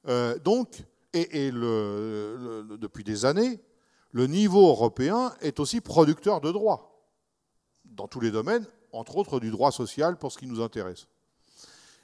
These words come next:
Et donc, il était intéressant de, de faire une analyse sur ce qui se passe singulièrement en Europe, aussi parce que dans la comparaison mondiale, il faut dire les choses comme elles sont, il demeure, malgré de grandes disparités entre pays européens, je vais y revenir,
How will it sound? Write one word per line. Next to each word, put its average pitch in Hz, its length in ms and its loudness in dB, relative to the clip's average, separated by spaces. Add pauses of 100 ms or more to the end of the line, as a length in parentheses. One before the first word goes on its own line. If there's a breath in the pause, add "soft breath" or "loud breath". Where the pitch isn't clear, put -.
(160 loud breath)
Et 131 100 0
donc, 220 220 4
il 180 100 4
était - 680 -2
intéressant 123 600 0
de, 120 300 0
de 113 120 -2
faire 156 260 0
une 139 80 -4
analyse 127 360 -2
sur 147 160 -8
ce - 120 -8
qui 131 180 -10
se - 120 -8
passe 190 240 2
singulièrement 139 840 0
en 139 40 0
Europe, 143 400 2 (560 soft breath)
aussi 156 360 2
parce 139 200 -4
que - 100 -8
dans 131 100 -2
la 123 80 0
comparaison 113 580 -2
mondiale, 131 460 0
il 113 80 -8
faut - 160 -12
dire 101 160 -8
les 98 100 -10
choses 113 220 -10
comme 90 180 -14
elles 90 100 -14
sont, 196 280 -8
il 170 100 -4
demeure, 160 680 2
malgré 156 720 0
de 120 100 -2
grandes 175 320 0
disparités 143 560 -4
entre 117 240 -2
pays 101 240 -6
européens, 135 520 -4
je - 80 -16
vais 104 80 -10
y 95 40 -8
revenir, 175 540 -6